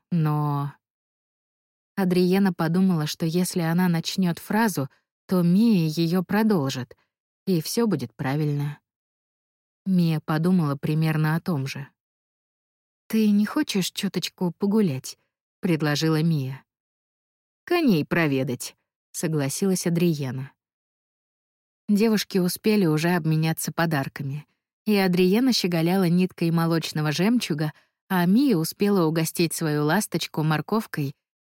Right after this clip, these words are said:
до которой кобылка была большой охотницей. Не то чтобы она любила коней, но пусть будет своя лошадь. Хорошая, выезженная, выученная,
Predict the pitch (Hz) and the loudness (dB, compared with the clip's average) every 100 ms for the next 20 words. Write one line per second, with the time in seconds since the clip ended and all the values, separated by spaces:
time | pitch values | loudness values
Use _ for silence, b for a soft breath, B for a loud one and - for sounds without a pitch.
0 | _ - 196 185 180 175 165 160 151 180 | _ -2 0 2 0 0 2 2 0 0
1 | 185 208 175 165 160 156 151 147 190 185 | 2 0 0 0 2 0 0 -2 0 0
2 | 196 180 143 135 - - 139 151 _ _ | 0 -2 -2 -4 -8 -10 -12 -16 _ _
3 | _ _ _ _ _ 220 220 214 285 - | _ _ _ _ _ 0 0 2 -2 0
4 | 170 151 151 156 160 151 156 147 143 190 | -2 0 0 2 2 0 0 -2 0 0
5 | 190 143 139 - _ _ - 214 214 208 | 0 0 -6 -14 _ _ -2 0 2 0
6 | - 330 - 170 180 156 139 - 170 170 | 0 0 0 -2 0 0 -2 -4 -2 0
7 | 151 139 135 135 - - - - _ _ | 0 -2 -4 -4 -8 -8 -12 -14 _ _
8 | _ _ _ - 277 180 185 - 180 170 | _ _ _ -2 0 2 0 -2 -2 -2
9 | 170 160 _ _ _ _ _ _ _ 175 | -4 -8 _ _ _ _ _ _ _ -2
10 | 156 196 220 180 180 180 175 170 175 - | 2 2 2 2 0 2 2 0 -4 -10
11 | _ - 156 151 175 - 185 175 170 170 | _ -6 -2 2 2 0 0 0 0 -2